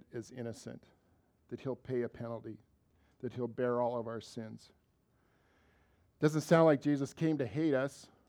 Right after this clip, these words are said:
Doesn't sound like Jesus came to offend us. In fact, these verses make it sound like Jesus came to suffer for us, came to pay the price for us. And it's,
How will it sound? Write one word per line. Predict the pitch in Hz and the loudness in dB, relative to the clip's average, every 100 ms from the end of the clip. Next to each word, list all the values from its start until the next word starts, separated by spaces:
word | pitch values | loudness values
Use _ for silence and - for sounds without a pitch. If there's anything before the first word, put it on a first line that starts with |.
| _ _ _ _ _ - - _ _ _ _ _ _ _ _ _ - | _ _ _ _ _ -20 -20 _ _ _ _ _ _ _ _ _ -2
Doesn't | 139 131 | -2 0
sound | 160 160 | 2 4
like | 135 | 2
Jesus | 143 139 | -2 -4
came | - 151 143 | -4 -2 0
to | 135 | -2
offend | 120 - 151 143 | -4 -2 -2 0
us. | 123 135 - - _ _ _ _ _ _ _ _ _ _ _ _ _ _ _ _ _ _ _ _ | 0 -2 -8 -20 _ _ _ _ _ _ _ _ _ _ _ _ _ _ _ _ _ _ _ _
In | _ 156 | _ 4
fact, | 170 - - _ _ _ _ - | 4 0 -20 _ _ _ _ -10
these | 127 | 0
verses | 165 156 156 135 | 2 2 0 0
make | 147 | 2
it | 143 | 2
sound | 160 156 | 2 4
like | 147 | 2
Jesus | 143 151 - | 0 -2 0
came | 151 | 0
to | 139 | 0
suffer | - 156 170 139 | -2 -2 -2 -2
for | - 117 120 | -4 -6 -6
us, | 123 - - _ _ _ _ _ _ _ _ _ _ _ _ _ | -8 -12 -20 _ _ _ _ _ _ _ _ _ _ _ _ _
came | - 160 | -2 -2
to | |
pay | - 156 | 0 0
the | 151 | 0
price | 147 165 170 - | 0 2 2 0
for | - 127 | -2 -2
us. | 107 104 - _ _ _ _ _ _ _ _ - _ _ _ | -2 -8 -20 _ _ _ _ _ _ _ _ -20 _ _ _
And | 131 | -12
it's, | - | -12